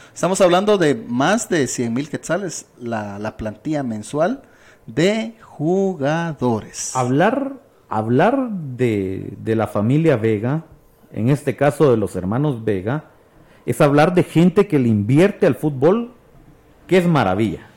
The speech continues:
Speaker 1: Que cree en el fútbol.
Speaker 2: Que le invierte, sí, que cree en los jugadores y que le invierte. Lástima por lo que pasó en aquella Pepe Mía. Ya no voy a, a abordar ese tema. Solo voy a decir, lástima por lo que pasó en esa Pepe Mía.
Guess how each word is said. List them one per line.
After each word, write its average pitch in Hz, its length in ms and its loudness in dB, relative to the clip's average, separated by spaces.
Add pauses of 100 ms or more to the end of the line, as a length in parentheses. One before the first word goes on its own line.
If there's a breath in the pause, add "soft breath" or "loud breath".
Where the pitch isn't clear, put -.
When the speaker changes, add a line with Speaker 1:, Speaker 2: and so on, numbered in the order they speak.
(260)
Speaker 1:
Que 180 140 -2
cree 220 240 2
en 208 80 -4
el 208 80 -2
fútbol. 208 540 -4
Speaker 2:
Que 175 140 6
le 156 120 6
invierte, 175 540 6
sí, 147 300 0
que - 220 0
cree 269 280 8
en 240 100 10
los 175 140 6
jugadores 165 600 6 (160)
y 156 140 2
que 139 160 4
le 120 80 4
invierte. 123 680 4 (840)
Lástima 240 880 4
por 156 140 4
lo 135 140 6
que 135 100 4
pasó 127 260 2
en 190 100 4
aquella 160 380 4
Pepe 139 280 2
Mía. 82 340 -2
Ya 185 140 6
no 196 120 4
voy 190 220 6
a, 147 400 2
a 120 180 0
abordar 120 420 4
ese 131 180 4
tema. 104 260 2
Solo 190 220 6
voy 190 80 8
a 180 80 8
decir, 185 360 4
lástima 196 640 4
por 135 140 2
lo 131 140 4
que 120 100 4
pasó 120 220 0
en 160 100 2
esa 151 220 2
Pepe 147 240 0
Mía. 147 460 0